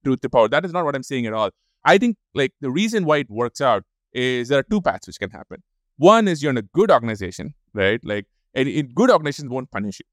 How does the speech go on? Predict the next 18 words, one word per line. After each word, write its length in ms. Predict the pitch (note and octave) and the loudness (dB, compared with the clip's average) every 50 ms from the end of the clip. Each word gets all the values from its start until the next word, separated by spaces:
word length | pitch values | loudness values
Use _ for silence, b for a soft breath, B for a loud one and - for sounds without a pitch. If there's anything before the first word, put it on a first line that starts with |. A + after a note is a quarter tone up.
| _ _ _ _ | _ _ _ _
So 360 | - - F3 F3 E3 E3 D#3+ - | 2 4 4 4 4 2 0 -2
if 200 | E3+ F#3 E3+ C#3+ | -2 -4 -2 2
they 100 | F#3 C4 | 4 4
actually 260 | D4 A#3 - - G3+ | 4 4 2 0 -2
wind 140 | F3+ E3+ E3 | -2 -2 -4
up 80 | D#3+ | -4
punishing 400 | - C#3 B2 D3 C#3+ - D#3 C#3 | -6 -6 -6 -6 -6 -6 -6 -6
you, 280 | B2+ A#2+ A2+ G#2+ G#2+ A2 - _ _ | -4 -4 -4 -4 -4 -6 -10 _ _
you, 100 | - E3 | -4 -2
great, 240 | C#3 - A3 G3 - | 2 4 4 4 2
you're 140 | - D#3 D#3+ | 0 -2 0
not 120 | F#3 A#3 A#3+ | 2 0 0
a 40 | |
good 120 | F3+ D#3 C#3 | -2 -2 -4
organization, 640 | C3+ B2+ B2+ B2 A#2 A#2+ A2+ A2 - B2+ A#2+ A#2+ - _ _ _ _ | -4 -4 -4 -6 -6 -6 -8 -6 -6 -8 -8 -8 -12 _ _ _ _
just 220 | - D3 - - | -2 -2 -2 -2
leave, 140 | A#2 G#2 - - _ _ | -6 -8 -8 -10 _ _
right? 240 | - A2 B2 C3 | 2 2 2 2